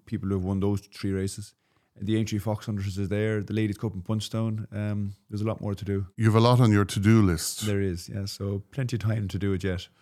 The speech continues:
Speaker 2: What's the most testing course out there, do you think? I mean,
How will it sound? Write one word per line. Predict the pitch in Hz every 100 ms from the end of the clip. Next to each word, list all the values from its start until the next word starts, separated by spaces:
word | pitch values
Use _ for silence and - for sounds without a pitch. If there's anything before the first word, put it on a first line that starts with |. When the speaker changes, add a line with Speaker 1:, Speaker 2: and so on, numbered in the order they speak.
| _
Speaker 2:
What's | - 214 -
the |
most | 240 196 -
testing | 165 156 - 120
course | - 107 92
out | 101 98
there, | 95
do | 87
you | 92
think? | 95 107 95
I |
mean, | 107 110 107